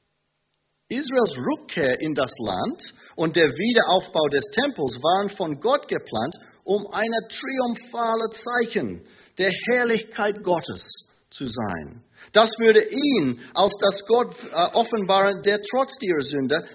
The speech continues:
nie sein Volk aufgibt, der immer seinen Verheißungen treu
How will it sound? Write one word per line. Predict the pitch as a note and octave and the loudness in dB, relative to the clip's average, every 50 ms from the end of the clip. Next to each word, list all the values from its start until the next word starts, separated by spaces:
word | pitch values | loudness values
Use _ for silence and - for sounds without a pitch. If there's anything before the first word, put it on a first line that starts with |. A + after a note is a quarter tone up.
| - - | -16 -10
nie | D3 E3+ G#3 A#3+ C4 C4 B3 | -6 -4 -2 0 0 0 -2
sein | G#3+ G#3 A3 G#3+ G#3+ G#3+ G3 | -2 -2 -2 -2 -2 -4 -6
Volk | - - - F3 A#2+ - - - - - - _ _ _ _ _ _ _ | -6 -4 0 0 0 0 -2 -10 -20 -20 -20 _ _ _ _ _ _ _
aufgibt, | - B2+ C3+ C3 - - - - G2 D#2+ - _ - - - - _ _ _ - - _ - | -6 -4 -4 -4 -6 -10 -14 -12 -12 -12 -12 _ -18 -20 -20 -20 _ _ _ -20 -20 _ 4
der | G3 G#3 | 4 4
immer | G#3 - - - - A#3+ C#4+ D#4 D4 C#4 G3+ A#2 - - - - _ _ _ _ _ _ _ _ _ | 4 4 -2 -6 -6 -2 0 2 2 2 2 0 -2 -6 -16 -20 _ _ _ _ _ _ _ _ _
seinen | - A#2+ E3+ F3 F3 E3 E3 D3+ | -6 -2 -2 0 0 -2 -4 -4
Verheißungen | - D#3 C3 - - E3 F3 - - - D3 C3+ B2 A#2+ A2+ | -4 -4 -4 0 2 2 2 0 -2 -4 -4 -4 -4 -4 -6
treu | - - - C#3+ B2+ G#2+ G2 F#2+ | -8 -6 -4 -2 0 0 -2 -4